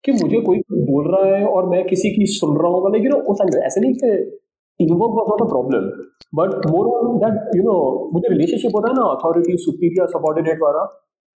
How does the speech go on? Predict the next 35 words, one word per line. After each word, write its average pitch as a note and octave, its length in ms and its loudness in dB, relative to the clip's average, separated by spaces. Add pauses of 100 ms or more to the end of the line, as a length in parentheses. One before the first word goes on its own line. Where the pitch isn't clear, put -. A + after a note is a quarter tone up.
(200)
वो G#3 100 2
कभी - 220 0
होता - 220 0
नहीं E3 120 0
था A2+ 80 -2
मुझे। A2+ 340 0 (340)
Actually, B3+ 240 0
like, C4 120 0
यार, C4+ 140 4 (200)
you F#3+ 100 0
can B3 100 2
only F3+ 220 0
be F3+ 280 2
happy - 580 0 (480)
if G3+ 100 -2
you G#3 80 2
do B3 80 2
something G3+ 280 -2
by D#3 80 0
yourself। A#2 300 -2 (840)
तो A#2+ 720 0
मैंने C3+ 140 0
बोला, D3 140 0
"ठीक G#3+ 300 0
है।" A3+ 60 2
And - 460 -4
of C#4+ 60 0
course, C#4 180 0
I G#3+ 60 2
think C#4 180 0
a D3+ 320 0
lot D3+ 100 0
of E3 120 2
these A#3+ 180 2 (100)
triggers F3 460 0